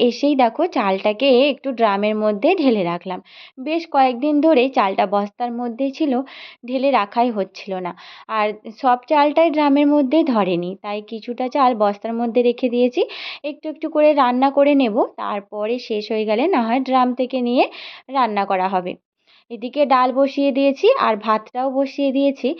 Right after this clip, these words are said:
ডালের মধ্যে একটু নুন, হলুদ আর দিয়ে দিলাম টমেটো। তারপরে জামা কাপড়গুলো নিয়ে সোজা চললাম ছাদে। নিচে সমস্ত কাজ হয়ে গেছে, কাচাকাচিটা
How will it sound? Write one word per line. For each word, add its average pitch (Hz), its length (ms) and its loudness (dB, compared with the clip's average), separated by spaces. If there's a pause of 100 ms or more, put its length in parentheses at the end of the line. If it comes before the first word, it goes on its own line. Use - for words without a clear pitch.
(300)
ডালের 220 320 -2
মধ্যে 220 260 -4
একটু 220 200 -6
নুন, 226 320 -2
হলুদ 233 420 0
আর 220 120 -2
দিয়ে 196 220 -4
দিলাম 202 280 0
টমেটো। 185 420 -6 (500)
তারপরে 240 420 -2
জামা 233 280 2
কাপড়গুলো 240 580 4
নিয়ে 220 320 0
সোজা 262 500 -2
চললাম 220 460 0 (160)
ছাদে। 190 400 -6 (180)
নিচে 233 320 -2
সমস্ত 294 480 2 (140)
কাজ 233 300 2
হয়ে 202 240 2
গেছে, 180 300 -4 (340)
কাচাকাচিটা 226 680 -2